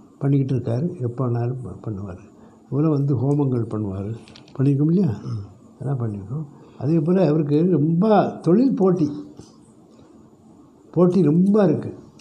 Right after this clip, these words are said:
Speaker 1: அப்ப அதை பகவான் வந்து எல்லாமே இல்லாம ஆக்கி, நல்ல ஒரு இது கொடுத்து, அவருடைய திருநாமத்தை எப்பவும் சொல்லுவார். கார் எடுத்தாருன்னா, காரு, காரை கொண்டு வந்துருவாரு பூஜை பண்றதுக்கு. இப்படி ஒரு சரணாகதி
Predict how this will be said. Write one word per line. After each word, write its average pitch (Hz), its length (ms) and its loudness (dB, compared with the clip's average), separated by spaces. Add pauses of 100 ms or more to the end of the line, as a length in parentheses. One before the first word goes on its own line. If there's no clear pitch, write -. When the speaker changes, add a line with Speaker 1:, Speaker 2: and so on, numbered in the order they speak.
Speaker 1:
அப்ப - 160 -4
அதை 156 220 0 (180)
பகவான் 123 380 0
வந்து 160 480 0 (320)
எல்லாமே 165 500 4
இல்லாம 143 460 2
ஆக்கி, 117 400 -4 (1300)
நல்ல 196 340 6
ஒரு 143 320 4
இது 139 180 0
கொடுத்து, 127 420 -2 (500)
அவருடைய 127 400 0
திருநாமத்தை 143 680 0
எப்பவும் 139 320 -4
சொல்லுவார். 113 380 -6 (1800)
கார் 156 280 4
எடுத்தாருன்னா, 170 440 4
காரு, 170 420 8
காரை 156 320 4
கொண்டு 131 200 2
வந்துருவாரு 107 460 -4 (760)
பூஜை 156 200 2
பண்றதுக்கு. 104 540 -4 (260)
இப்படி 240 540 0
ஒரு 190 280 2
சரணாகதி 190 880 2